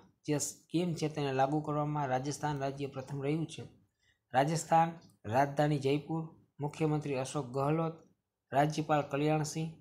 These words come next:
વિધાનસભાની બેઠકો બસો, લોકસભાની બેઠકો પચીસ, રાજ્યસભાની બેઠકો દસ અને સ્થાપના વર્ષ છે એક નવેમ્બર ઓગણીસો છપ્પન. પ્રશ્ન ચાર, હાલમાં જ એશિયન ઇન્ફ્રાસ્ટ્રક્ચર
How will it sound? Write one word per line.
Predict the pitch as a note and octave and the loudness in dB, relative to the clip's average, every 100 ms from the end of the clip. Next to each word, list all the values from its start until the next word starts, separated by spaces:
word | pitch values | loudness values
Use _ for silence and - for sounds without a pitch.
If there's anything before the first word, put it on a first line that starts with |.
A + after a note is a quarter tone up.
| _ C3 | _ -4
વિધાનસભાની | D3 D3+ D3 C#3+ C#3+ C#3 | 0 0 0 0 0 2
બેઠકો | C#3 C#3 C#3 C3+ | -4 -4 -8 -6
બસો, | B2+ C3+ D#3+ D#3 D#3+ - _ _ _ - | -6 -6 -4 -4 -6 -20 _ _ _ 0
લોકસભાની | D3+ - D3 D3 C#3+ C3+ | 0 0 0 0 0 -2
બેઠકો | C3+ C3+ C3+ C3 | -4 -6 -8 -8
પચીસ, | C3+ - D#3 D3+ - _ _ B2+ | -8 -6 -4 -4 -6 _ _ -4
રાજ્યસભાની | C#3 D#3 D3+ D3 C#3+ C#3+ | -2 -2 -2 0 2 0
બેઠકો | C3+ C3+ C3 - B2 | -2 -6 -8 -10 -6
દસ | B2 D3+ D3+ - _ _ _ _ | 0 0 0 -10 _ _ _ _
અને | A#2+ B2+ | -6 -6
સ્થાપના | A#2 - D#3 D#3+ D#3 C#3 | -6 0 0 2 -2 0
વર્ષ | C3+ C3 C3+ | -2 -4 -8
છે | A#2+ C3 | -8 -4
એક | C3 C#3+ D3 | -2 -2 -4
નવેમ્બર | C3+ C3+ C3+ | -6 -6 -6
ઓગણીસો | B2 B2 A2+ B2 B2 - _ - | -6 -8 -10 -12 -12 -18 _ -10
છપ્પન. | A#2 G#2 G2 - - _ _ _ _ _ _ _ _ _ _ _ _ _ _ _ _ _ - | -10 -8 -14 -14 -20 _ _ _ _ _ _ _ _ _ _ _ _ _ _ _ _ _ -2
પ્રશ્ન | E3 F#3+ F3+ | -2 0 -2
ચાર, | E3+ F3 F#3+ G3+ - B2 | 6 8 8 4 -8 6
હાલમાં | D3+ F#3+ F#3 F#3+ | 6 8 6 4
જ | G3 - E3 | 2 -8 -4
એશિયન | E3+ - F#3+ F#3+ F#3 | -4 0 0 -2 -4
ઇન્ફ્રાસ્ટ્રક્ચર | D#3+ D#3+ F#3 E3+ - F3 - | -4 0 0 0 -4 -8 -4